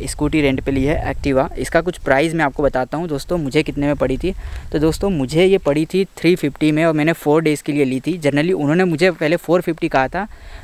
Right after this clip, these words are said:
because generally क्या होता है कि अगर आप off season आते हो तो आपको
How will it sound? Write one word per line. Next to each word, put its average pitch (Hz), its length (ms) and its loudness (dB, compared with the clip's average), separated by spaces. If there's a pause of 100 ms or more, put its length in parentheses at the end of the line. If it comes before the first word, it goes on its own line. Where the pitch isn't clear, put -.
(160)
because 170 520 0 (580)
generally 170 420 0
क्या 208 100 4
होता 170 240 0
है 165 120 0
कि 180 120 -4
अगर 147 300 -2
आप 175 120 2 (240)
off 151 180 2
season 160 280 0
आते 135 220 0
हो 165 120 -2
तो 160 180 -8
आपको 147 300 0